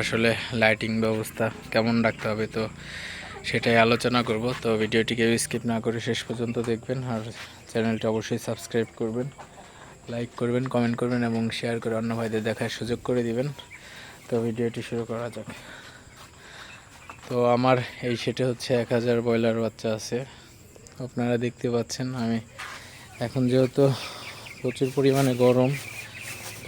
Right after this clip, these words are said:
এই গরমের মধ্যে কিন্তু আসলে লাইটে তেমন লাগে না, তো আসলে ভালোই গরম আছে। তো এই গরমের মধ্যে আপনার লাইট তেমন একটা লাগে না। তো আমি এখানে হচ্ছে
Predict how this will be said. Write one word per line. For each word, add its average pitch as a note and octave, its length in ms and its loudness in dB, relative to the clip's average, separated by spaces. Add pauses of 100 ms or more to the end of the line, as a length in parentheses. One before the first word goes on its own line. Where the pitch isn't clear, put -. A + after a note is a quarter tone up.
(100)
এই A#2+ 120 6
গরমের C3+ 400 8
মধ্যে B2 260 2
কিন্তু B2+ 200 0 (100)
আসলে B2+ 340 4 (1700)
লাইটে A#2+ 400 6 (520)
তেমন B2+ 280 4 (1300)
লাগে A#2+ 300 2
না, A#2 60 2 (180)
তো B2+ 60 -6 (100)
আসলে A#2+ 300 2 (560)
ভালোই A#2 360 4
গরম A#2+ 200 4 (100)
আছে। B2 180 -2 (580)
তো - 40 -10 (100)
এই A#2 120 2
গরমের B2+ 400 4
মধ্যে A#2 300 0
আপনার A#2+ 260 2 (420)
লাইট A#2 260 4 (1600)
তেমন C#3 240 6 (100)
একটা C#3 200 4 (120)
লাগে C3+ 280 8
না। C3 60 4 (100)
তো C3+ 60 0 (120)
আমি B2 140 2 (100)
এখানে B2+ 280 -4 (120)
হচ্ছে - 320 -2